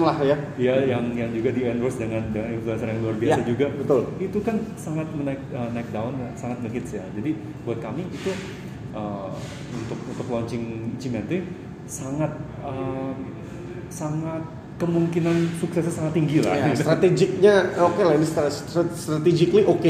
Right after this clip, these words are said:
Speaker 1: banget nih gitu
Speaker 2: Benar.
Speaker 1: ya momennya, dan bener juga ya, artinya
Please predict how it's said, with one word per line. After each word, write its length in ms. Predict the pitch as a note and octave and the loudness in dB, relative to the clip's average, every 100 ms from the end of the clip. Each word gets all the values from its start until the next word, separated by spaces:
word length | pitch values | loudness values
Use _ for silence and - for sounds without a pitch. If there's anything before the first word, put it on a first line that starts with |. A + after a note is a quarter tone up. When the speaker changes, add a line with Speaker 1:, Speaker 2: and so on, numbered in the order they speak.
| D#3 | 8
Speaker 1:
banget 400 | C#3+ D#3 F3 F#3 | 8 6 4 8
nih 160 | F#3+ D#3 C3+ C3 | 8 8 6 4
gitu 140 | A#2+ | 4
Speaker 2:
Benar. 80 | B2 | 4
Speaker 1:
ya 120 | B2+ | 4
momennya, 440 | C3 C3+ C3+ C3+ C3 | 6 4 4 2 4
dan 220 | C#3 C#3 | 4 2
bener 300 | C3 C#3 C3+ | 2 2 4
juga 160 | D#3+ F3+ | 6 6
ya, 240 | C3 C#3 | 8 6
artinya 320 | B2+ C#3 F3+ | 6 4 2